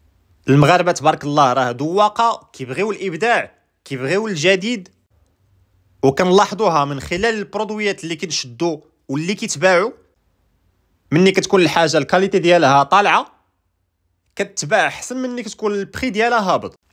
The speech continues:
بالنسبه للفيلا اللي حنايا فيها اليوم كتجينا على واحد، آه، الفصاله تريبلكس. الريسبسيون اللي حنايا فيها واللي بدينا معها التصوير كتجينا كامل صالونات، تقريبا شي ربعه ولا خمسه الصالونات فين يجيو التفريشات ديالهم هنايا.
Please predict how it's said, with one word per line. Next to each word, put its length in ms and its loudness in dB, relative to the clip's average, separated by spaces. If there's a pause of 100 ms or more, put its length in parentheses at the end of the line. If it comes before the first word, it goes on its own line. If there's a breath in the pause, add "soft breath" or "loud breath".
(880)
بالنسبه 400 2
للفيلا 420 0
اللي 160 0
حنايا 300 2
فيها 280 2
اليوم 440 -2 (840)
كتجينا 380 -2
على 160 2
واحد، 480 -2
آه، 320 2
الفصاله 640 0 (100)
تريبلكس. 680 0 (1400)
الريسبسيون 600 0
اللي 140 2
حنايا 300 4
فيها 360 2
واللي 280 -4
بدينا 320 -6
معها 220 0
التصوير 480 -6 (300)
كتجينا 380 -6
كامل 340 0
صالونات، 480 2 (640)
تقريبا 400 -4
شي 160 -4
ربعه 320 4
ولا 140 -2
خمسه 260 -2
الصالونات 520 0
فين 200 -10
يجيو 220 -6
التفريشات 540 -8
ديالهم 380 -2
هنايا. 420 -2